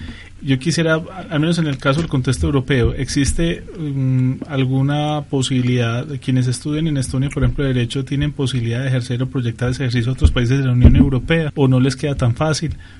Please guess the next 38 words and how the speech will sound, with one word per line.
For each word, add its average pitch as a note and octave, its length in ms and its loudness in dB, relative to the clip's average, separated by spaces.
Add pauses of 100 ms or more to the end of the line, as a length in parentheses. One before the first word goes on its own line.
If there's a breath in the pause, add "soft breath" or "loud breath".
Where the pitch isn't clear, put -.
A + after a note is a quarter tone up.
(100)
¿Cómo D3 240 2
es E3+ 60 6
ese E3 120 2
proceso? C#3 360 2
Y C3+ 40 2
a B2+ 80 2
su C3 140 -2
vez, C#3 200 2
¿quienes C3 280 0
están C3 240 0
en D#3 100 0
la D3 60 -2
Unión C3+ 220 0
Europea C3 440 -2
pueden, C#3+ 640 -2 (560 loud breath)
eh, B2+ 140 -2
de B2 100 0
alguna B2 260 0
forma C#3+ 300 2
habilitarse C3 720 2
en C3 80 0
Estonia D3+ 600 -2
o C3 260 -4
qué, B2+ 580 -2
qué C3 140 -2
tan D3+ 300 -4
difícil C3+ 480 -4
es C#3+ 100 -4
ese D3 160 -8
manejo, C3+ 480 -2
esa C#3+ 220 -6
traslación A#2+ 560 -2
de C3+ 60 0
abogados B2+ 440 0
de C#3 140 0
uno C3 500 0
a C3 60 4
otro C3+ 640 -2